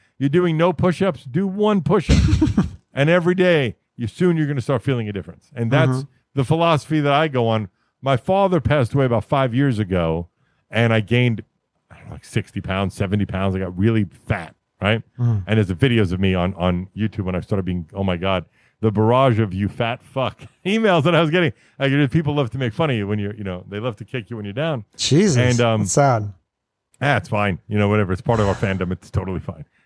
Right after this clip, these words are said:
Speaker 1: But, uh, during the pandemic, I was like, "Okay, I have time. Let's start changing." So I started running, and I started my,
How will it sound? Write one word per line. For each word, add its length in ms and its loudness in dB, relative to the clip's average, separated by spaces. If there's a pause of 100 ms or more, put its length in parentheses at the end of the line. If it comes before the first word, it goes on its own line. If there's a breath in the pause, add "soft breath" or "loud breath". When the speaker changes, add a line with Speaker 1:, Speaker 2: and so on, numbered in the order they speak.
(100)
Speaker 1:
But, 220 2
uh, 200 2 (380)
during 240 2
the 60 0
pandemic, 420 0
I 40 -2
was 100 -6
like, 120 -8
"Okay, 400 -2 (800)
I 120 0
have 140 2
time. 500 0 (440)
Let's 240 0
start 420 0
changing." 380 0
So 100 -4
I 40 -2
started 240 0
running, 480 2 (420)
and 120 0
I 60 4
started 380 2
my, 280 -4